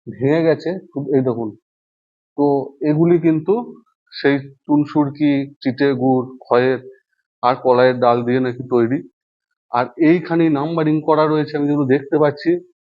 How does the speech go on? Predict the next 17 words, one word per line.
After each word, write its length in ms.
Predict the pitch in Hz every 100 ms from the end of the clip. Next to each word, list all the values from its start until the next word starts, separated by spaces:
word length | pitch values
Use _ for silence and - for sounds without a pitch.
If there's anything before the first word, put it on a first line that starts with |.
| _
তার 120 | 143 131
কারণ 220 | 131 147
হচ্ছে 380 | 151 - - 143
এখান 240 | 135 151
থেকে 280 | 147 139 147
নাকি 300 | 143 139 156
মোটা 600 | 143 127 117 127 123 175
থেকে 300 | 170 156 156
সরু 300 | 147 131 151
পর্যন্ত 500 | 156 151 139 147 147
এরকম 380 | 139 139 139 135
ডিজাইন 400 | 127 123 135 135
হয়েছে, 360 | 135 131 156 151 _ - - _ _ 120
যাতে 280 | 143 147 190
করে 300 | 185 175 147 - - _ _ 165
ইটের 380 | 165 196 190
কোনো 540 | 185 185 175 156 -